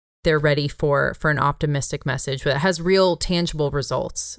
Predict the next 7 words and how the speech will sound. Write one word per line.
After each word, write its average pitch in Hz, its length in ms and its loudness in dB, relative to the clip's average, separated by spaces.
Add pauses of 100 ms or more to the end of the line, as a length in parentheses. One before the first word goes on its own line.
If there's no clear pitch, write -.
(100)
um, 151 340 -4
rather 143 340 0
than 139 200 -2
simply 143 560 -2 (1040)
constant 196 540 0
headlines 147 600 0
of, 135 340 -4